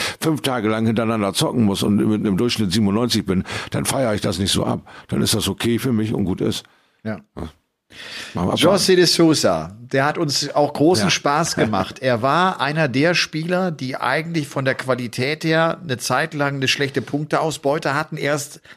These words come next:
Speaker 2: am Freitag
Speaker 1: Richtig.
Speaker 2: konnte er seinen ersten Sieg holen, steht deshalb auch bei vier Punkten und auf dem vorletzten Platz. Aber er hat's spielerisch eigentlich klasse gemacht. Was bezeichnend war,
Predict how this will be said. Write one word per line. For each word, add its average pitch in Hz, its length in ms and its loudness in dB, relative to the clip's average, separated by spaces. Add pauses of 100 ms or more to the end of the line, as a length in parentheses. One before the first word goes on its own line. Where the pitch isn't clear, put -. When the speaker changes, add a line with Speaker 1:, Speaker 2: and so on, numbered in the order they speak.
(100)
Speaker 2:
am 120 120 -4
Freitag 156 440 0
Speaker 1:
Richtig. - 140 -2
Speaker 2:
konnte 151 240 0
er 147 100 2
seinen 135 200 0
ersten 131 360 -4
Sieg 139 320 -6
holen, 185 260 0 (300)
steht 139 240 0
deshalb 147 260 0
auch 147 140 2
bei 127 140 2
vier 135 260 0
Punkten 165 340 -8
und 151 80 -2
auf 127 100 -6
dem 120 140 -6
vorletzten 127 580 -4
Platz. 139 380 -4 (400)
Aber 139 460 0
er 127 100 0
hat's 135 200 -2
spielerisch 143 560 -2
eigentlich 131 340 -2
klasse 131 360 -2
gemacht. 123 380 -2
Was 117 140 -2
bezeichnend 143 720 -2
war, 180 260 0